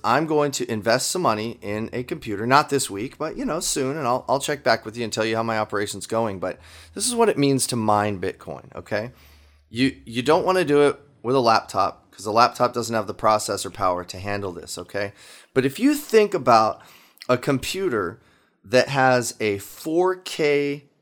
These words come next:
graphics card, right? A graphics card that could process so much information that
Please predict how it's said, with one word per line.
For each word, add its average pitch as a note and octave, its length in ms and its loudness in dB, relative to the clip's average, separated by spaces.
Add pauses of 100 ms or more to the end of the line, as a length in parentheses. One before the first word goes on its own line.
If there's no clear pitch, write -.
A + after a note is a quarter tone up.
(100)
graphics A#2 560 2
card, E2 360 -2
right? A2 320 2
A A2 80 -8
graphics G3 600 2
card D#3 240 4
that C3 120 -2
could C3 140 -10
process B2 480 2
so F3 560 2
much E3 480 -2
information B2+ 960 -2 (520)
that A2+ 380 2